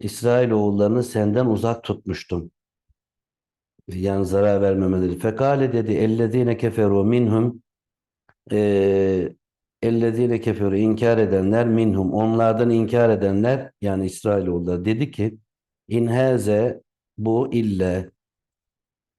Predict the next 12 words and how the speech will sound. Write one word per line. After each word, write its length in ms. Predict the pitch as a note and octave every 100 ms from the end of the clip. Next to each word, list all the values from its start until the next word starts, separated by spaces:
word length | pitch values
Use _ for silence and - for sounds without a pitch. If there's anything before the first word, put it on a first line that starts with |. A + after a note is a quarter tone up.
| _ _ _ -
in, 440 | C3+ D#3+ D#3 - C3+
e, 960 | C3+ C3 B2+ B2+ B2+ B2 A#2+ A#2+ A#2 - _ _ _ _ _ _ _ _ _ _ _ _ _ _ _ _ _ _ -
illa 380 | C3+ C3 B2 A2+
ile 280 | A2 G#2
bozulursa, 800 | G#2 G2+ G#2+ A#2+ A#2 - A2+ C3
illa 380 | - A#2 A2+ A2
ile 160 | G2+ G#2
etkisi 420 | G#2 - - G#2
bozulur, 340 | G2 F#2 A#2+
sıfırlanır. 640 | A#2 G#2 - F2+ F2 G#2+ C3+
Haze 680 | B2 A#2+ A2 G2+ G2+ F#2+ A2
bu, 360 | C3 C3 C3